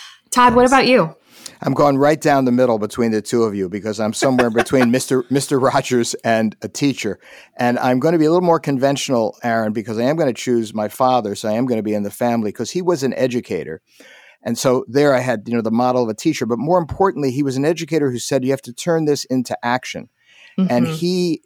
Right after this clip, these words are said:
Speaker 3: uh, treated that seriously enough that at age sixteen, he said, "Come on, son, we're gonna go down to Montgomery, Alabama,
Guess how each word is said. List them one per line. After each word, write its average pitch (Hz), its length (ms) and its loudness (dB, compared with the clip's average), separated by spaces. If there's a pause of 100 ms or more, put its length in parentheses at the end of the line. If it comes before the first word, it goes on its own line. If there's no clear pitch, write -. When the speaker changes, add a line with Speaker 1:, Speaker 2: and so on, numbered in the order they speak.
Speaker 3:
uh, 139 120 4 (120)
treated 175 420 -2
that 131 300 2
seriously 160 560 0
enough 127 300 2
that 120 120 -2
at 120 100 0
age 151 200 0
sixteen, 147 540 -2
he 123 80 0
said, 123 240 -4
"Come 143 140 -4
on, 147 120 0
son, 127 260 0
we're 139 120 0
gonna 147 140 -2
go 135 100 0
down 131 260 2
to 123 100 -4
Montgomery, 120 520 0
Alabama, 110 600 0